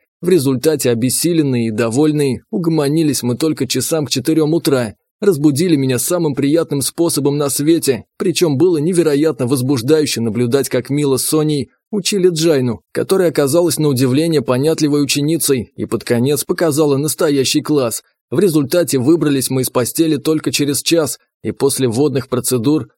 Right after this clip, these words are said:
набросились на принесённый нам фрейлинами весьма плотный завтрак. В основном это из-за меня, но вот привык я ещё три века назад завтракать плотно.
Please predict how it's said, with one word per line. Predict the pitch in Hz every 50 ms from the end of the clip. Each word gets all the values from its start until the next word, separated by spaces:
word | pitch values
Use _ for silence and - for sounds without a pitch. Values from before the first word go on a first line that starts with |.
| _ -
набросились | 208 196 165 135 156 170 165 143 - 135 131 123 -
на | 170 147
принесённый | 170 165 151 147 139 - - 170 175 160 147 135
нам | 127 127 127 120
фрейлинами | - 147 156 160 156 151 147 143 143 135 127
весьма | 120 113 120 - 143 160 175 165
плотный | - 151 165 156 147 156 165 170
завтрак. | 151 147 156 135 - - 123 117 - - _ _ _ _ _ _
В | 104 110
основном | 104 - 110 117 131 175 202 196 175 180
это | 160 - 165
из-за | 156 139 143 165
меня, | 156 151 151 160 170 165 135 113 - _ _
но | - 196 196
вот | 185 190 160 -
привык | 175 180 165 156 220 202 -
я | 135 123
ещё | 123 123 - 147
три | 131 - 156 165
века | 151 160 165 - -
назад | 135 139 139 135 123 170 170 135 107
завтракать | 127 180 170 - - 143 127 - 147 - -
плотно. | 175 175 151 135 127 127 120 104 90